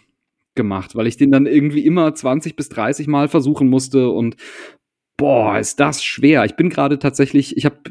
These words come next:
äh, die Chaos-Klingen mittlerweile bekommen und, ähm, mach das aber auch tatsächlich dann immer so, da der Schwierigkeitsgrad so hoch ist, bevor ich dann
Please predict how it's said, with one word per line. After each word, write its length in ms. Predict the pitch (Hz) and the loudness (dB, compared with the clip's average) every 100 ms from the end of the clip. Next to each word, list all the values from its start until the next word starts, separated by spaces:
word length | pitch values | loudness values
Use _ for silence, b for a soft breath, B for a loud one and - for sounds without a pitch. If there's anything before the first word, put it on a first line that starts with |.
| - | 0
äh, 120 | 127 | 0
die 160 | 120 | 0
Chaos-Klingen 1120 | - - 139 165 107 - - 120 107 104 123 120 | -8 -4 -2 0 0 -4 -4 -2 0 0 -2 -4
mittlerweile 720 | 120 - 117 104 107 110 110 104 | -8 -2 0 2 2 2 2 0
bekommen 720 | - - 120 113 123 143 - B B B _ _ | -6 -4 0 2 2 2 -4 B B B _ _
und, 360 | 117 113 - | 0 0 0
ähm, 360 | 120 113 113 104 | 2 2 2 0
mach 160 | 117 | -2
das 120 | - 123 | -2 -2
aber 180 | 123 | 0
auch 100 | - | -2
tatsächlich 440 | - 123 127 123 131 | -4 -2 0 0 0
dann 140 | 131 | 0
immer 160 | 123 120 | 2 2
so, 240 | 120 123 B B B _ _ _ _ | 2 0 B B B _ _ _ _
da 160 | 120 143 | 0 2
der 100 | 139 | 2
Schwierigkeitsgrad 720 | 160 170 - 135 - 123 120 | 4 4 4 -2 0 -2 0
so 100 | 117 | 2
hoch 220 | 196 240 | 2 0
ist, 380 | - - - - B B B - | -4 -8 -14 -20 B B B -6
bevor 440 | 131 - 156 165 | -6 0 2 4
ich 100 | 170 | 2
dann 420 | - 147 147 147 | 2 2 2 0